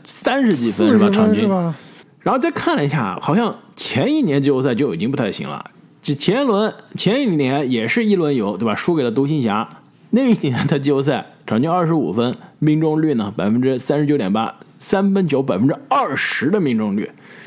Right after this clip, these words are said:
Speaker 1: 所以这个曾经啊，联盟季后赛的大神，现在这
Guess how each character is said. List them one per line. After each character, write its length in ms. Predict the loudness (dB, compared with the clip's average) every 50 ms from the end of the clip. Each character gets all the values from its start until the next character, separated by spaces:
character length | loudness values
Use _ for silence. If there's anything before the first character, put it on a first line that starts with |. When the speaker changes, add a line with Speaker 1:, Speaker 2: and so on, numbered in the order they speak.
| -18 -18 -18 -6 -2
Speaker 1:
所 100 | 0 0
以 60 | 0
这 200 | 2 0 2 2
个 140 | 2 0 -2 -4
曾 460 | -8 -10 -6 -2 0 2 2 2 2 2
经 200 | 2 0 0 0
啊， 140 | 0 0
联 220 | 0 0 0 0 0
盟 260 | 0 0 0 0 0
季 160 | 0 0 2
后 100 | 2 2
赛 140 | 0 0 0
的 80 | 0 0
大 240 | -2 -2 -4 -6
神， 260 | -6 -6 -6 -8 -10 -14 -16 _ _ _ _ _ -20 -20 _ _ -14 -8
现 200 | -4 -2 0 0
在 140 | 0 0
这 160 | 0 0 -2